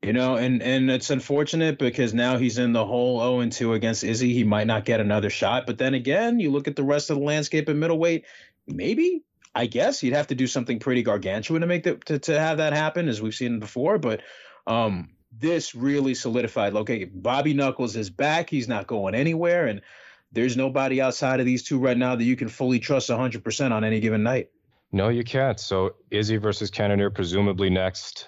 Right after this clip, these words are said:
Speaker 2: Um, but, you know, with, with Whitaker, we know that Volkanovski and Holloway have fought twice, and they were supposed to fight a third time. And it's not quite the same dynamic because Holloway didn't get stopped in the first fight, but he clearly lost the first fight.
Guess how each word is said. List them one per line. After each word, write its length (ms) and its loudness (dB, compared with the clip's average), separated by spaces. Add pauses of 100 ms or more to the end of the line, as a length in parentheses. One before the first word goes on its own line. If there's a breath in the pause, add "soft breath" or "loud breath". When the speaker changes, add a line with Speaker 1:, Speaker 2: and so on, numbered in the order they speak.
Speaker 2:
Um, 440 0 (520)
but, 220 -2
you 80 0
know, 260 0
with, 320 -4
with 220 -4
Whitaker, 540 0 (840 loud breath)
we 140 0
know 140 4
that 140 -2
Volkanovski 800 -2 (220)
and 160 0
Holloway 380 0
have 100 0
fought 240 -2
twice, 280 -2
and 80 0
they 40 -2
were 80 -4
supposed 320 -4
to 80 2
fight 200 0
a 60 -6
third 300 -2
time. 320 -2 (360 soft breath)
And 280 0
it's 160 -8
not 160 0
quite 240 -2
the 40 -2
same 220 0
dynamic 400 2
because 240 -2
Holloway 600 0 (220)
didn't 220 2
get 140 -2
stopped 500 -4
in 100 0
the 60 2
first 300 -4
fight, 260 0 (200 loud breath)
but 100 0
he 80 2
clearly 340 0
lost 300 -2
the 60 -12
first 300 -6
fight. 320 -4